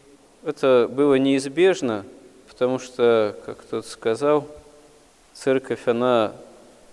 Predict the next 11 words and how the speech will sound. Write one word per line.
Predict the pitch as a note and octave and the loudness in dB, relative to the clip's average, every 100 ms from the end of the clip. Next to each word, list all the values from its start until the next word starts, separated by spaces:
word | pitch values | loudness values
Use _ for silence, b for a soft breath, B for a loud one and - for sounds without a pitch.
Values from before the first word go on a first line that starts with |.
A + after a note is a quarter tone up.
| - _ | -20 _
по | A2+ | -8
сути | - C3+ A#2+ | -6 -6 -6
своей, | - - A2+ A2+ G#2+ F#2 - - - _ | -8 -4 -2 -2 -2 -4 -12 -20 -20 _
оставаясь | - - A#2 B2 A#2 - | -12 -2 4 6 4 0
не | A#2+ A#2 | -2 -4
от | A#2 | -2
мира | C#3 B2 A2 | -2 2 0
сего, | - C#3 F3 G3+ - - - - - _ _ _ - | 0 0 0 0 -6 -20 -20 -20 -20 _ _ _ -10
потому | A2+ | -8
что | A2+ - A2 | -6 -6 -4
царство | - A#2+ G2+ - G#2 | 2 2 0 -4 -6